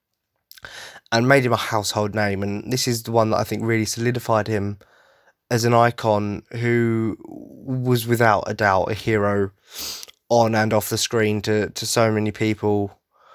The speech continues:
Around the world, and it was actually Black Panther that won him an N A A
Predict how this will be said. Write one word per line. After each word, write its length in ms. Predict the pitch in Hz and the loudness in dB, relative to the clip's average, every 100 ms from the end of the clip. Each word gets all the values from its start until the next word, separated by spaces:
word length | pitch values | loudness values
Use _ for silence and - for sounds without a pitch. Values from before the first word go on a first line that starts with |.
| _ _ _ _ _ _ _ _ _ - | _ _ _ _ _ _ _ _ _ -2
Around 360 | 127 123 117 110 | 4 6 4 4
the 80 | 117 | 2
world, 300 | 117 107 104 | 4 2 0
and 120 | 110 | -4
it 60 | |
was 100 | 123 | 0
actually 400 | 135 110 - 120 | 2 2 0 -2
Black 320 | 107 135 123 - | -2 0 0 2
Panther 480 | 123 110 - 113 | 0 0 -2 -2
that 180 | 104 110 | 0 -2
won 280 | 117 123 113 | 2 2 2
him 380 | 117 113 110 107 - - - | 0 0 0 -4 -12 -20 -8
an 180 | 120 117 - | -6 -4 0
N 280 | 127 127 120 | 2 2 2
A 220 | 120 120 98 | 2 2 2
A 540 | 117 113 113 110 113 | 2 2 0 -2 -6